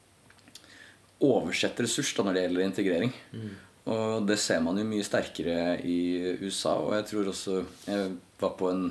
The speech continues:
Speaker 1: konferanse om religion og integrering som, eh,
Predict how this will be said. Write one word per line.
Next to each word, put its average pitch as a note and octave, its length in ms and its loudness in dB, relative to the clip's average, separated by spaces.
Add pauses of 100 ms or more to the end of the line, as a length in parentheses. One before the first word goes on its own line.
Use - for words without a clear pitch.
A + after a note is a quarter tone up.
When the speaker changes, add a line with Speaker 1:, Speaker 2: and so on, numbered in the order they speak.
(680)
Speaker 1:
konferanse - 680 -2
om F2+ 180 0
religion F2+ 380 0
og F2 60 0
integrering F2 600 0 (260)
som, F2+ 380 -4
eh, F2 240 -2